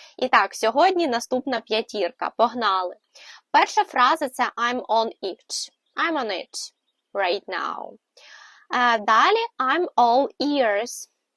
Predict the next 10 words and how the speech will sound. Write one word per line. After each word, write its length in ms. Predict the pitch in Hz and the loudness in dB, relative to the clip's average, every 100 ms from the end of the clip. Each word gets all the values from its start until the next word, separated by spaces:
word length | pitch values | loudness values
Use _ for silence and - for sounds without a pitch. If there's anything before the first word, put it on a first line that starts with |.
| _ _ - | _ _ -2
«I'm 280 | 370 359 | 0 0
all 200 | 339 339 - | 0 0 -2
ears». 680 | 247 254 247 240 254 - - _ _ _ _ - | -4 -4 -2 -2 -6 -10 -18 _ _ _ _ -6
Мгм. 540 | 320 359 262 247 339 427 - - - - - - | -4 -4 -6 -6 -8 -10 -16 -18 -18 -20 -10 -2
А 300 | 254 254 254 | 2 2 0
наступна 600 | 254 277 - 330 440 427 | 0 0 -2 0 0 -2
фраза — 520 | - 254 330 381 349 | 2 4 4 2 -4
це 440 | - 269 254 285 359 _ _ _ _ - | -4 0 0 0 -4 _ _ _ _ -6
«fingers 640 | 277 269 240 226 - - | -2 -2 -2 -2 -8 -10
crossed». 600 | - - - - - - | -10 -10 -16 -18 -14 -14